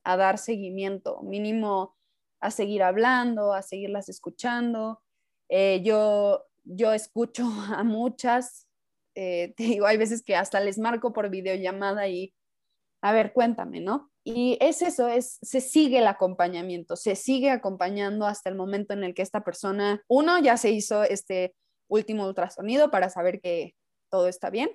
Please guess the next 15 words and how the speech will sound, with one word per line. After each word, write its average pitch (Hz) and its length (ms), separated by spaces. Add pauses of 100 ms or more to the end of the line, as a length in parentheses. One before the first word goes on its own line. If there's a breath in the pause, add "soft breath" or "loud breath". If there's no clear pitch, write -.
(160)
y 311 400
normalmente 240 1200
se - 220
les 202 220
sigue 254 180
dando 247 180
este 240 140
acompañamiento 220 1080
y 185 440
cuando 190 280
es 226 100
necesario 220 680
se 220 140
les 175 200
canaliza 180 680